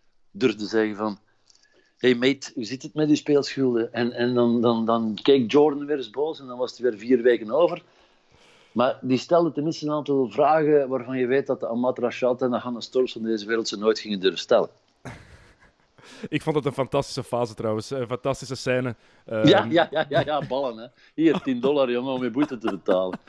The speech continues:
Speaker 2: <laughs> Voor
Speaker 1: Waarop
Speaker 2: de
Speaker 1: Rodman
Speaker 2: match,
Speaker 1: nog
Speaker 2: hè?
Speaker 1: zegt, <laughs> waarop Rodman nog zegt, want die heeft het dan door. Ja, die gasten bieden een interview komen vragen.
Speaker 2: <laughs> Hey, maar zo doe je dat. Dat is een goede les voor jonge, jonge journalisten.
Speaker 1: Ja.
Speaker 2: Gewoon ballen hebben en zoiets durven. Maar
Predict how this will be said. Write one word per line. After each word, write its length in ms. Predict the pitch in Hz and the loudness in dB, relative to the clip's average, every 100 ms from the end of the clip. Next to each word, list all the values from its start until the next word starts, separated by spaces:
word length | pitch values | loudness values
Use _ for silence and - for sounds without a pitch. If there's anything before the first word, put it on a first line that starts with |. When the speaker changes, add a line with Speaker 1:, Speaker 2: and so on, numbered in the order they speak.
| 320 | -16
Speaker 2:
<laughs> 140 | 320 | -14
Voor 220 | 135 147 - | -8 6 8
Speaker 1:
Waarop 160 | 285 | 8
Speaker 2:
de 60 | 214 | 8
Speaker 1:
Rodman 180 | 180 175 | 6 4
Speaker 2:
match, 120 | 160 | 2
Speaker 1:
nog 80 | 165 | 0
Speaker 2:
hè? 60 | |
Speaker 1:
zegt, 340 | 269 165 - - - | 2 -2 -2 -10 -10
<laughs> 100 | - | 0
waarop 280 | 147 143 | 2 2
Rodman 340 | 143 160 156 151 | 2 2 0 0
nog 180 | 139 131 | 0 0
zegt, 200 | 160 165 | -2 -2
want 120 | 151 | -4
die 120 | 147 | -2
heeft 180 | 135 131 | -2 -4
het 120 | 117 | -4
dan 160 | 113 104 | -4 -2
door. 220 | 113 143 _ _ _ _ - | -2 -2 _ _ _ _ -2
Ja, 240 | 120 120 | 2 2
die 120 | 101 101 | 0 -4
gasten 200 | 101 101 | -4 -8
bieden 180 | 98 | -8
een 60 | 90 | -8
interview 300 | 98 95 95 | -6 -2 0
komen 280 | 98 98 92 | 4 4 4
vragen. 580 | 95 101 101 - - 175 - - | 4 6 4 2 2 -2 -4 -6
Speaker 2:
<laughs> 320 | - 135 - | -4 -6 -2
Hey, 140 | 180 | -2
maar 200 | 185 160 - 131 | -2 -4 -8 -10
zo 320 | 135 214 226 | 0 4 4
doe 140 | 180 | 2
je 80 | 147 | -2
dat. 160 | 123 123 | -4 -6
Dat 100 | 143 | -8
is 200 | 170 - 180 - | -8 -10 -20 -14
een 80 | 131 | -4
goede 200 | 202 202 | -2 0
les 160 | 196 | -2
voor 100 | 190 | -2
jonge, 360 | 165 185 160 175 | -2 -2 -2 -4
jonge 380 | 135 240 143 165 | -8 -10 -4 -4
journalisten. 540 | 156 147 139 196 208 190 | -2 -2 0 0 0 2
Speaker 1:
Ja. 220 | 147 - - - | 0 0 -12 -20
Speaker 2:
Gewoon 480 | - - 151 175 160 120 | -14 -6 2 2 2 -2
ballen 280 | 143 151 123 | 0 0 0
hebben 180 | 117 131 | -2 -4
en 80 | |
zoiets 320 | 131 135 127 101 | -4 -4 -4 -4
durven. 240 | 127 101 - | -6 -6 -12
Maar 100 | 139 | -14